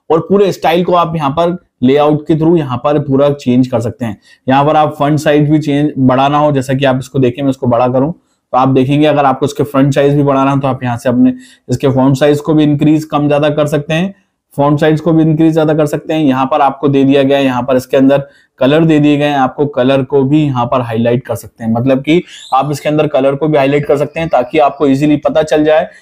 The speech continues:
कि इसमें क्या क्या नए नए चेंजेस दिए गए हैं और कैसे कैसे, मतलब क्या क्या नए नए आपको आगे जाके नए नए अपडेट मिलने वाले हैं, सब आपको यहाँ पर पता चल जाएगा। मॉम्स बर्थडे या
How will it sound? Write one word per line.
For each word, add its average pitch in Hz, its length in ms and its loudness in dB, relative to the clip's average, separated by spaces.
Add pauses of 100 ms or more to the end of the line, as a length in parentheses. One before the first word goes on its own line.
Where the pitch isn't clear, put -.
(120)
कि 151 80 -2
इसमें 165 220 -2
क्या 147 180 0
क्या 156 160 0
नए 156 180 -2
नए 156 160 0
चेंजेस 143 360 0
दिए 143 220 2
गए 151 160 2
हैं 160 60 0
और 151 220 2
कैसे 143 240 0
कैसे, 156 340 0 (320)
मतलब 156 200 2
क्या 160 200 0
क्या 170 160 0
नए 156 220 2
नए 165 120 0
आपको 165 420 0
आगे 143 300 0
जाके 151 260 0
नए 143 180 -2
नए 151 100 0
अपडेट 139 380 2
मिलने 127 220 2
वाले 120 160 2
हैं, 117 80 -2
सब 147 200 -2
आपको 139 240 -2
यहाँ 131 180 -2
पर 139 180 -2
पता 131 220 0
चल 143 220 -2
जाएगा। 139 260 2
मॉम्स 127 380 0
बर्थडे 127 320 0
या 127 360 2